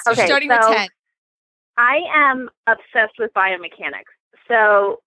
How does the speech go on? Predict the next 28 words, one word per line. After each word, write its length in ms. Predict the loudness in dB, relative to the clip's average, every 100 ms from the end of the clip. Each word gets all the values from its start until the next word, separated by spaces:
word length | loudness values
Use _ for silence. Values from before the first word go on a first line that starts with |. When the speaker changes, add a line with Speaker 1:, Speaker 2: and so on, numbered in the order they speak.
| _
Speaker 2:
my 520 | -4 0 2 2 -2 -4 _ -4
first 240 | -2 -2 -4
couple 260 | -4 -2
of 80 | -2 -4
tips 220 | -6 -6 _ _ _
relate 340 | -2 0 0 -4
to 60 | -2
that, 280 | 2 2 0 -2
and 220 | -4 -2
they 160 | 0 2
are 220 | 2 0
essential 500 | -4 -6 -6 -4 -10 -12
to 40 | -8
know. 320 | -6 -6 -8 _ _ _ _
The 100 | -10 -4
first 300 | 2 2 0 -4 _ -6
thing 340 | -2 0 -2 -8
for 100 | -8
the 80 | -8 -2
first 220 | 0 0 _ -6
tip 220 | -4 -4 _ _ _
is 280 | -4 -2 -2 -6 _
the 100 | -10 -10 -8
canter 680 | -4 -4 -2 2 2 0 -2
is 120 | -6 -4
an 120 | -10 -2
asymmetrical 800 | 0 0 -4 -4 -4 -6 -6 -6
gait 380 | -2 -2 -4 -8